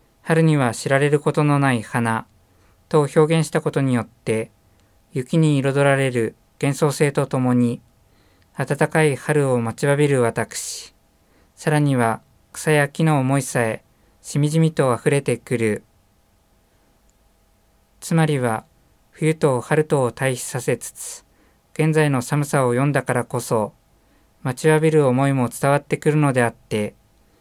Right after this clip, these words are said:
何もちょっとした化粧を施すために言葉を飾っているわけではありません。むしろ、和歌の本質に関わるような表現になっている。そこに着目してほしいと思います。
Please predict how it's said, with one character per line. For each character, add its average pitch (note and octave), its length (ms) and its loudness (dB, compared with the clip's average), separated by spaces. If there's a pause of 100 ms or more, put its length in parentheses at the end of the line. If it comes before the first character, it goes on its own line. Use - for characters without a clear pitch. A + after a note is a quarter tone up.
(500)
何 D3+ 240 2
も A#2+ 260 -2 (340)
ち - 80 -6
ょ - 40 -2
っ - 20 -10
と - 180 -2
し - 80 -6
た D#3 100 -4
化 D3+ 120 -2
粧 D3+ 300 2
を B2 60 -2
施 D3 360 -2
す - 120 -10
た C#3+ 120 -2
め C#3 140 0
に A#2+ 280 -2 (500)
言 D3+ 200 -2
葉 D3 160 4
を A#2+ 80 0
飾 C3 240 0
っ C#3 80 -2
て - 140 0
い D3 60 2
る D3+ 80 4
わ D3+ 100 2
け E3 100 -2
で D#3 80 6
は C#3 180 4
あ A#2+ 60 2
り A#2 80 -4
ま A2+ 140 -2
せ A#2+ 200 -4
ん。 G#2 180 -6 (1160)
む D3 100 -2
し D3 160 -2
ろ、 A#2 260 2 (440)
和 D#3 100 -2
歌 D#3+ 160 2
の C3+ 140 2
本 C#3+ 220 0
質 - 200 -6
に D3+ 160 0
関 D#3 260 -2
わ D#3 80 6
る D#3+ 80 2
よ D#3 140 4
う D3+ 40 2
な C3 220 0
表 C#3 240 0
現 C#3+ 80 0
に C3+ 80 0
な A#2+ 140 2
っ A#2+ 40 -4
て - 200 -6
い A2+ 120 -2
る。 G#2 240 -4 (880)
そ - 140 -10
こ D3 140 -2
に D3 180 2
着 D3 240 -4
目 D3 220 0
し - 60 -10
て D#3 100 0
ほ D3 100 0
し D#3 200 -4
い D3+ 40 -8
と C#3 120 2
思 A2+ 220 0
い A2 60 -2
ま G#2+ 160 -2
す。 - 480 -16